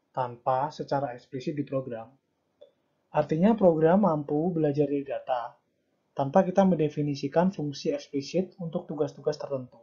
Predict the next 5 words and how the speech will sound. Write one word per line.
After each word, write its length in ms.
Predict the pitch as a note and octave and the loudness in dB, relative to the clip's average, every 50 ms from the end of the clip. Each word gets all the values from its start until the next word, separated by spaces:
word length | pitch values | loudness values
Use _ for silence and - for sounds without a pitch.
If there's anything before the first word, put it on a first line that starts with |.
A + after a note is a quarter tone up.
| _ _ _ _ _ _ _ _ _ _ _ _ _ _ _ _ _ _ | _ _ _ _ _ _ _ _ _ _ _ _ _ _ _ _ _ _
Misalkan, 640 | - C3+ - C3 B2 B2 - C3+ B2+ A#2+ A#2 A#2 A#2 - _ _ _ _ _ _ _ _ _ _ _ _ _ _ _ | -8 -4 -2 -2 -2 0 0 -2 -2 -2 -2 -6 -10 -18 _ _ _ _ _ _ _ _ _ _ _ _ _ _ _
dalam 560 | - D3 C#3 C3+ C#3 C#3 C3+ C3+ C3+ C3+ C#3 C3+ - _ _ _ - | -2 0 2 4 4 2 2 2 0 -2 -4 -4 -8 _ _ _ -20
aplikasi 560 | - - - C#3+ C#3+ D3 C#3 - - - D3 C#3+ | -12 -4 0 2 4 4 4 2 2 -2 -4 -2
pengenalan 480 | - C#3 C#3 C#3 B2+ B2+ B2+ B2+ C3+ | -2 0 0 0 0 0 -2 -2 -2
suara, 480 | - C#3+ B2+ A#2+ A#2+ A#2 A2+ A#2+ D3+ | -2 0 0 0 0 0 -2 -2 -4